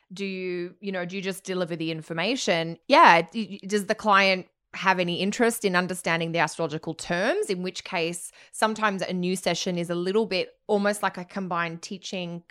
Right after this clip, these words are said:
chart consult. Um, you know, obviously they're there for the consult and the interpretation, but some people are really like, "Oh, wh-, what, what is that term again?" And, you know, "What, what does that aspect mean?" You know, there, there's a real enthusiasm or a hunger for the astrology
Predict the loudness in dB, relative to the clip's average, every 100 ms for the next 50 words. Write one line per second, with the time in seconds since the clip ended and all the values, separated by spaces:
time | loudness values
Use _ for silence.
0 | -10 -6 -4 -4 -6 -4 -2 0 -2 -8
1 | _ _ _ 0 2 2 0 -6 -8 -14
2 | _ -16 -2 4 6 6 2 2 2 2
3 | 4 2 2 -4 -4 -2 -2 2 0 0
4 | -4 -2 -2 -4 0 0 2 2 2 2
5 | 2 0 2 2 2 4 4 4 2 4
6 | 2 6 6 6 0 0 0 2 -2 4
7 | 2 2 -4 -2 0 0 0 2 0 -4
8 | -8 _ _ -6 -4 -4 -4 -4 2 2
9 | 2 -2 0 -2 0 -2 0 0 -2 -2
10 | 0 0 0 0 -2 -2 -2 -2 -4 -2
11 | -2 2 0 0 -2 -2 -2 -2 -2 0
12 | 0 0 -4 -4 -2 -4 -4 -2 0 -2
13 | -4 -6 -8